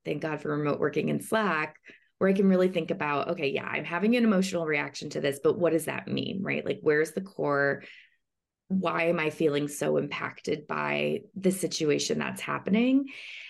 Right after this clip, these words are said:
And I found that in bringing back impactful measurements is important to that, because I find that a lot of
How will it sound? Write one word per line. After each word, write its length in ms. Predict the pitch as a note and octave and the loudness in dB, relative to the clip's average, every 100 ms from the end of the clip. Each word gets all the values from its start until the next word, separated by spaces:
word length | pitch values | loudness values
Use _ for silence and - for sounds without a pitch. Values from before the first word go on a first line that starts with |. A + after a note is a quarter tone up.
| - | -2
And 100 | A3 | 0
I 80 | A3+ | 2
found 240 | G#3+ G3+ | 4 4
that 100 | F#3+ | 6
in 320 | F#3 F#3 F#3+ _ _ _ _ _ _ _ | 6 4 0 _ _ _ _ _ _ _
bringing 760 | G#3 F#3+ F#3+ G3+ A3+ A3 G#3 F#3+ | -8 -8 0 4 6 6 4 4
back 440 | E3 D3 D#3 - - - | 0 -2 -4 -8 -10 -6
impactful 560 | F3 D#3+ D3+ - D3 | -6 -6 -8 -2 -2
measurements 960 | D3+ C3+ - - - - - - - - _ - | 0 -2 -4 -6 -6 -6 -8 -8 -8 -10 _ -2
is 520 | D3+ - - - - | 0 0 -4 -12 -4
important 600 | - D#3+ D3+ - - - | -2 -2 -4 -4 -6 -8
to 80 | - | -8
that, 260 | - - - | -6 -8 -6
because 280 | F#3 D#3+ D3+ | -4 -2 -4
I 60 | |
find 320 | D3 D3+ D3 C#3+ | -4 -4 -4 -2
that 80 | |
a 40 | D3 | -2
lot 280 | D3 C#3+ D3 | -2 -2 -2
of 400 | D3 C#3+ C#3+ | 2 0 0